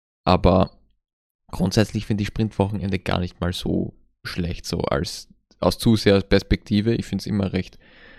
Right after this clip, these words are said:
unterhaltsam eigentlich. Vor allem haben wir, äh, also jetzt rückblickend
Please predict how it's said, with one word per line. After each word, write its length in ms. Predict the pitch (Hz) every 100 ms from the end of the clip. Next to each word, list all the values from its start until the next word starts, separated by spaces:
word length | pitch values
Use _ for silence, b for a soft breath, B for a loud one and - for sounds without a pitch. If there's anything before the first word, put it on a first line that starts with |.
| b b
unterhaltsam 600 | - 104 98 90 101 120 104
eigentlich. 580 | 98 113 123 143 - b b b _
Vor 260 | - 104
allem 400 | 92 101 110 101 - _
haben 200 | - 101
wir, 420 | 101 98 101 95 -
äh, 140 | _ _ _ _ _ _ _ _ -
also 240 | 95 90 - _ _ _ _
jetzt 340 | 101 - - - _ _ _ _ _ _ _ -
rückblickend 920 | 113 - - 104 104 113 104 101 -